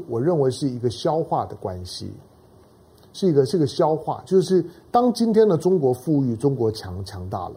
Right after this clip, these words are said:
中国就是一个很好的 sample。那，那个时候我，我觉得大陆会有更强的说服力，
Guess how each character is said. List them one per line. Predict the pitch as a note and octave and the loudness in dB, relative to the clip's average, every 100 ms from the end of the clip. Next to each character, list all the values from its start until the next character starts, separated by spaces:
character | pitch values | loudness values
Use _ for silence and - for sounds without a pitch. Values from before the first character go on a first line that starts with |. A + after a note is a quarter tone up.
| - | -6
中 | A#3+ C#4 | 0 4
国 | G#3+ | 6
就 | F3 F#3+ | 6 4
是 | F#3+ | 2
一 | |
个 | D#3+ | 2
很 | D3 - D3 A#3 | 0 0 0 0
好 | - A2 | -2 -4
的 | G2+ | -4
sample。 | A#2 G#3+ B3 G#3+ C#3+ - - - - - - - | -4 0 0 2 0 0 -6 -20 -20 -20 -10 2
那， | F3+ E3 A3+ | 4 4 2
那 | C#4 | 6
个 | G#3+ | 6
时 | F#3 | 6
候 | D#3 | 4
我， | B2 C#3 | 6 6
我 | C3+ | 4
觉 | B2+ F3+ | 2 4
得 | G3+ | 4
大 | G3+ G3+ | 4 2
陆 | F#3+ | 4
会 | F#3+ | 6
有 | D3 | 4
更 | - G3 D#3+ | 4 4 4
强 | C#3 A#2+ | 0 -2
的 | C#3 | 0
说 | C#3+ E3 C3 | 2 2 0
服 | A2+ | -2
力， | B2+ C3+ | 0 0